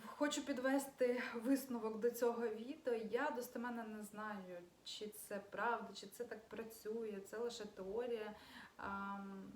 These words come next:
але мені здається, що дійсно є якесь енергополе, яке, ем, інформаційне поле, до якого ми всі підключені.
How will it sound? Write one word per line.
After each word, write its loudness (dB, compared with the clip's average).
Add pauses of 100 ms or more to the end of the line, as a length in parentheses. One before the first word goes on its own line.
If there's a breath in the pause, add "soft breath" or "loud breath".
(140)
але -2
мені -2
здається, -2
що -8
дійсно -8
є 0
якесь -6
енергополе, -4
яке, -4 (280 loud breath)
ем, -6
інформаційне -4
поле, 2
до -4
якого -2
ми -4
всі -10
підключені. -6